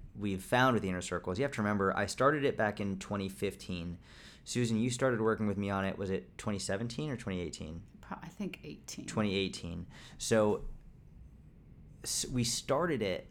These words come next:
Speaker 1: I started it in twenty fifteen. And one of my main things is I wanted, as soon as someone joined, I wanted them to have access to everything I've ever made,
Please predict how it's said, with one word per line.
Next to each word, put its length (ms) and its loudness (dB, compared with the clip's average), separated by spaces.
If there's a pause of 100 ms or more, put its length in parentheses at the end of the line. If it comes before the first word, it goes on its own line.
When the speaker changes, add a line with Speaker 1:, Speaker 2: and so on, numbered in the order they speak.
(140)
Speaker 1:
I 60 2
started 280 4
it 80 0
in 60 4
twenty 260 0
fifteen. 560 -4 (420)
And 320 2
one 180 4
of 60 4
my 100 4
main 240 2
things 240 2
is 140 0 (100)
I 160 6
wanted, 640 2
as 120 0
soon 120 0
as 100 0
someone 300 2
joined, 320 0
I 140 2
wanted 280 2
them 120 0
to 60 -2
have 160 0
access 400 2
to 120 -4
everything 400 0
I've 80 -4
ever 180 -6
made, 400 2